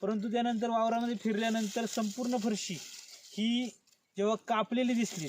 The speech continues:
त्यावेळेस म्हटलं की कोणीतरी ही, ही अतिशय म्हणजे चुकीचं काम, घाणेरडं काम हे केलेलं आहे.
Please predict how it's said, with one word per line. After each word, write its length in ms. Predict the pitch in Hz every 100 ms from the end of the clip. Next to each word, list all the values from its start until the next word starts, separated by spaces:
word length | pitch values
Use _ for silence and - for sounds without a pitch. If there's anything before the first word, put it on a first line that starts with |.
| -
त्यावेळेस 320 | 202 214 208
म्हटलं 280 | 202 190 202
की 100 | 208
कोणीतरी 520 | 196 208 208 214 214
ही, 340 | 202 208 214 208 - - - - -
ही 240 | 180 202 190 -
अतिशय 360 | - 170 226 240
म्हणजे 220 | 233 240
चुकीचं 320 | 233 233 233 240
काम, 320 | 220 165 135
घाणेरडं 500 | 151 180 220 233 220
काम 240 | 226 233
हे 200 | 214 208 233 - - - -
केलेलं 320 | 202 214 214
आहे. 220 | 185 170